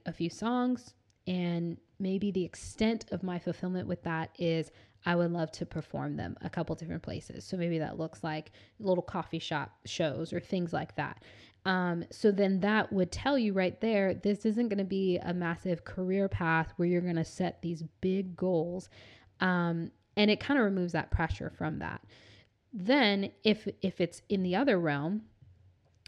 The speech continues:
outside of personal fulfillment, so more on, uh, overall, like, purpose and calling, and it's something that feels bigger than you, and you're like, "Oh, this is gonna be something where I see the influence being beyond me. It's,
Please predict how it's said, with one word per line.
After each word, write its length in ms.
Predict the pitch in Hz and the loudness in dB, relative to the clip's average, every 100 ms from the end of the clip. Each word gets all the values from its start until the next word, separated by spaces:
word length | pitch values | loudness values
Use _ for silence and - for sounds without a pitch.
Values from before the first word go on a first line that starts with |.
| - | -2
outside 380 | 180 - 190 190 | -2 0 -2 4
of 100 | - | 8
personal 340 | 165 - 165 | 8 8 -6
fulfillment, 540 | - 170 185 190 160 - | -8 -8 -6 -4 -6 -6
so 140 | 175 | -6
more 320 | 175 180 185 - | -6 -8 -10 -6
on, 420 | 180 170 170 170 _ _ _ - | -4 -4 -6 -8 _ _ _ -10
uh, 260 | 180 165 160 - | -6 -4 -4 0
overall, 540 | 202 185 185 175 160 | 0 0 -2 -2 -4
like, 300 | - - - _ _ - | -8 -12 -18 _ _ 2
purpose 580 | - 185 - 180 175 - 170 | 2 2 0 0 -2 -10 -12
and 140 | 151 | -10
calling, 680 | - - 165 160 196 262 302 - - - - - _ - | -12 -2 0 0 0 -2 -2 -8 -20 -20 -20 -20 _ -4
and 300 | 190 185 180 | 0 0 0
it's 200 | 175 - | -4 -6
something 480 | - 185 180 185 180 | 0 0 0 -2 -2
that 180 | 160 | -4
feels 320 | - 185 165 165 | -4 -4 -4 -4
bigger 400 | 160 180 190 190 | -2 0 2 4
than 200 | 214 214 | 6 6
you, 280 | 226 240 | 6 6
and 100 | 226 | 4
you're 120 | 170 170 | 0 -2
like, 240 | 156 - 185 | -4 -4 -4
"Oh, 120 | 180 | -2
this 240 | 170 - | -2 -2
is 140 | 175 - | -4 -2
gonna 160 | 208 | -2
be 100 | 190 | -2
something 460 | 175 180 - 170 165 | -4 -6 -4 -4 -2
where 380 | 165 165 160 - _ - | -2 -2 -4 -8 _ -12
I 120 | 170 | -10
see 560 | - - 196 190 180 | -12 -8 -4 -2 -2
the 80 | 175 | -4
influence 520 | - 175 170 180 156 | -6 -8 -6 -6 -6
being 220 | - 165 160 | -6 -4 -4
beyond 440 | 156 156 156 - | -4 -4 -8 -8
me. 300 | 170 - - | -8 -8 -10
It's, 260 | - - | -12 -14